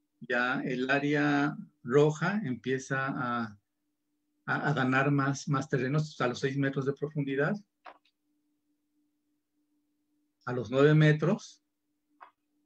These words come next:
Esto es a los doce metros. Prácticamente ya nada más tenemos esta parte,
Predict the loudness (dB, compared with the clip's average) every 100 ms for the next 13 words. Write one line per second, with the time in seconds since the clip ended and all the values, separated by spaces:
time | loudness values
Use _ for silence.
0 | _ _ _ _ _ _ _ _ _ _
1 | _ _ -6 -4 0 0 2 2 2 2
2 | 2 2 2 -2 -2 -6 -6 -6 -4 -2
3 | 0 0 0 0 -2 -6 -4 -4 -4 -6
4 | -8 -8 -2 -2 -2 -2 -4 -4